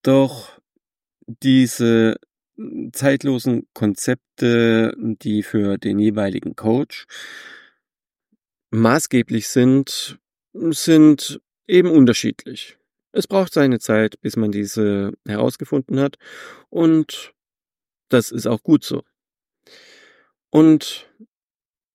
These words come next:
was du jetzt am besten für dich von dem jeweiligen Coach mitnimmst oder welcher der beste für dich ist, hier ein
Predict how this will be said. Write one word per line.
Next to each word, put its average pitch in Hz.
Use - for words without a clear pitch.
was 139
du 135
jetzt -
am 117
besten 139
für 123
dich 117
von 117
dem 110
jeweiligen 104
Coach -
mitnimmst 143
oder 110
welcher 104
der 107
beste -
für 151
dich 147
ist, 180
hier 185
ein 117